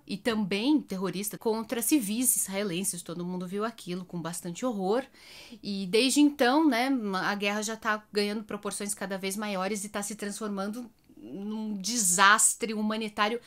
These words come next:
ainda mais tenebroso do que já vem acontecendo naquela região ao longo das últimas décadas. Quando o conflito estourou, eu senti que seria a ocasião,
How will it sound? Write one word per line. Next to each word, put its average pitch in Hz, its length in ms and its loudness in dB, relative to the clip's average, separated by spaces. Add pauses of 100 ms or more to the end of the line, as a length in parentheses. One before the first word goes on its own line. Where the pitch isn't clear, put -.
(260)
ainda 254 500 6
mais 202 720 2 (200)
tenebroso 202 600 -2
do 202 80 -6
que 214 160 -8
já 185 320 -4 (120)
vem 180 260 -4
acontecendo 180 640 -6
naquela 175 340 -8
região 180 400 -6
ao 175 80 -6
longo 175 240 -6
das 170 160 -8
últimas 202 380 -6
décadas. - 540 -12 (340)
Quando 220 420 2
o 220 240 -4
conflito 240 380 -4
estourou, 247 380 2
eu 285 100 0
senti 277 540 0
que 277 260 -4
seria 254 380 2
a - 20 2
ocasião, 220 640 -2